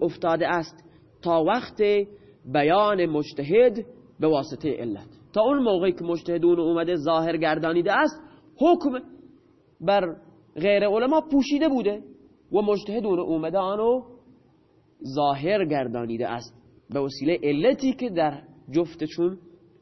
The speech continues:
وجود داشته است. فالقیاس، پس در نتیجه قیاس، مظهر للحکم لا منشئ، حکم رو ظاهر می‌کنه،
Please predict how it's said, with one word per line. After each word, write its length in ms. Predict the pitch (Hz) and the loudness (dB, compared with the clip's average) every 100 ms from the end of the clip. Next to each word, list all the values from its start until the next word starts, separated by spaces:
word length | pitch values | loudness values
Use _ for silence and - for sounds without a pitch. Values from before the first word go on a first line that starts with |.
| _ | _
وجود 280 | 147 143 131 | -4 -2 -2
داشته 340 | 123 113 - | -2 -4 -4
است. 240 | 127 139 - - - _ _ | -4 -4 -8 -20 -20 _ _
فالقیاس، 640 | 196 208 196 214 208 208 202 254 | 2 4 2 2 2 2 0 -2
پس 180 | 233 226 202 | -2 -2 0
در 100 | 302 | 0
نتیجه 460 | 285 254 175 160 | 0 -4 -2 -2
قیاس، 500 | 156 147 160 233 254 - - - | 0 0 0 0 -2 -10 -20 -12
مظهر 920 | 175 277 320 233 170 185 185 233 269 269 - - - | 0 2 4 2 -2 0 2 2 2 0 -6 -14 -2
للحکم 840 | 151 151 156 240 - 208 233 233 - - | 2 2 2 0 0 -4 -4 -4 -8 -10
لا 400 | 127 139 226 277 | -2 2 2 0
منشئ، 420 | 175 143 127 - - 123 107 - - - - | -2 -4 -4 -8 -8 -8 -8 -14 -20 -10 -2
حکم 260 | 254 262 | -2 -2
رو 80 | 262 | -6
ظاهر 560 | 175 151 139 143 247 240 | -2 0 0 2 0 2
می‌کنه، 400 | 175 151 117 | -2 -2 -6